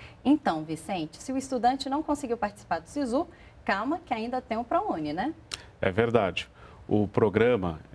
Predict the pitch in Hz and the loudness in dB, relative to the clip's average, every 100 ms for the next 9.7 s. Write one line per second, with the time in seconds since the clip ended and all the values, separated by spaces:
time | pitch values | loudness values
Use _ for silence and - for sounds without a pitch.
0 | - - 135 101 98 95 - 101 95 120 | -16 -4 2 4 4 2 2 4 6 6
1 | 110 82 - - 98 104 101 104 98 101 | 4 2 -2 -2 0 4 4 4 4 2
2 | - 104 - 101 104 104 - - - 110 | 0 0 2 4 4 2 -6 -6 -2 2
3 | 117 101 131 131 - 101 - - - 98 | 2 4 4 2 2 0 -2 -10 -2 2
4 | 104 87 107 117 104 85 82 98 104 104 | 4 4 4 6 4 0 -4 0 2 4
5 | 95 - - 131 131 - 117 92 87 - | 2 2 4 4 4 4 2 4 0 -2
6 | - 123 131 117 104 - 113 101 95 - | 2 4 6 4 4 2 4 6 4 2
7 | 117 92 104 92 82 - - - - 113 | 2 4 2 2 0 -10 -18 -14 0 0
8 | - 123 120 - 110 98 95 98 98 - | 2 2 2 2 2 2 2 2 2 4
9 | 131 131 104 90 101 117 98 | 2 4 0 2 4 4 2